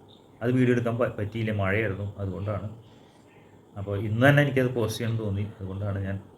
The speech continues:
പോസ്റ്റ് ചെയ്തത്. പിന്നെ വേറൊരു കാര്യം കൂടി, മമ്മൂക്കയുടെ പുതിയ കുറേ, ഏഹ്, ഫോട്ടോസുകൾ വന്നിട്ടുണ്ട്. ഷാനി ഷാഗി എന്ന് പറയുന്ന പ്രശസ്തനായ ഫോട്ടോഗ്രാഫറാണ് മമ്മൂക്കയുടെയും ദുൽഖറിൻ്റെയൊക്കെ ഫോട്ടോസ്. അദ്ദേഹം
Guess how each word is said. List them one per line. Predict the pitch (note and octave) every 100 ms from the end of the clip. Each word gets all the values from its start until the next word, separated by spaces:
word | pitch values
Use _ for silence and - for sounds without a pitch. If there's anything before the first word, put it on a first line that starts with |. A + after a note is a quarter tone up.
| - -
പോസ്റ്റ് | F2+ E2 -
ചെയ്തത്. | F#2 F#2 G2 - - - - - - - - _ - - - - -
പിന്നെ | A#2 C3 B2+ - - -
വേറൊരു | G#2+ A2+
കാര്യം | A#2+ A2+
കൂടി, | A2+ A#2+
മമ്മൂക്കയുടെ | A#2 G#2+ G#2+ A2 A2 A#2 - - - - - - - -
പുതിയ | C3+ D3 F3+ A#2+ - -
കുറേ, | A2 A2+ A#2 - - - - -
ഏഹ്, | G#2+ G2+ F#2 F2+ - - - - -
ഫോട്ടോസുകൾ | A#2 A2 A#2 A2+ B2 A#2+ - -
വന്നിട്ടുണ്ട്. | G#2 G#2 G#2+ A2
ഷാനി | A2 A2 A2+
ഷാഗി | - A2 A2+
എന്ന് | A#2 A2+
പറയുന്ന | A2+ A2+ A#2 - - - -
പ്രശസ്തനായ | A#2 A#2 A#2 A#2 A#2
ഫോട്ടോഗ്രാഫറാണ് | A2+ G#2+ G#2+ G#2+ A#2+ A2+ A#2+ A#2 - - -
മമ്മൂക്കയുടെയും | A2+ A2 A2+ A2 A2+
ദുൽഖറിൻ്റെയൊക്കെ | A#2 A2+ A2 A2 A2 -
ഫോട്ടോസ്. | G#2 G2+ G2+ - - - - _ _ _ _ - - - - - -
അദ്ദേഹം | A#2+ A#2 A#2 B2+